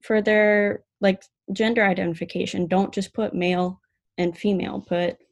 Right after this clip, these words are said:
male, female, non-binary, other, and then a chance for them to say what that other is. Um, so I think a lot of it is just understanding that it's not necessarily a choice for these people. It's not preferred. It is a statement of fact for these people. This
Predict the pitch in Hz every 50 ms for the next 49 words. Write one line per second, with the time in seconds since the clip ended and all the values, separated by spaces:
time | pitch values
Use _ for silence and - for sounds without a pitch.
0 | _ - 165 170 175 170 170 170 - - 170 175 170 170 165 165 160 165 165 165
1 | 170 170 170 165 165 170 170 170 165 165 160 160 160 156 - 175 180 165 165 160
2 | 156 160 - 170 170 170 170 170 165 165 165 - - - - - - - 175 170
3 | 170 - - 175 170 175 175 170 - - 175 170 170 170 170 180 - _ _ -
4 | _ _ - - - 190 196 180 170 170 165 - - 170 160 165 156 156 - -
5 | 214 208 - - - - - - _ _ _ _ _ _ _ _ _ _ _ -
6 | - 180 170 185 196 190 196 - - - 208 202 202 233 226 226 214 196 185 185
7 | 185 190 185 190 185 185 185 185 - 190 180 180 - - - 175 175 175 170 -
8 | - 175 175 175 175 175 165 165 165 165 165 - - _ _ _ _ _ _ _
9 | _ _ _ _ _ _ - 185 180 - - 185 180 180 180 180 180 180 - -
10 | 175 175 165 165 - 175 165 - 170 165 165 165 160 160 160 - - 170 170 165
11 | 160 - - 180 180 185 180 - - - 190 185 185 185 180 - - 170 175 -
12 | - - 165 160 - - 170 156 160 170 180 190 202 - _ - - 175 170 -
13 | 165 165 180 - - - _ _ _ - 170 165 - - - - - - - -
14 | - - - - - - - - - - - - - - - - - 196 - 170
15 | 175 170 -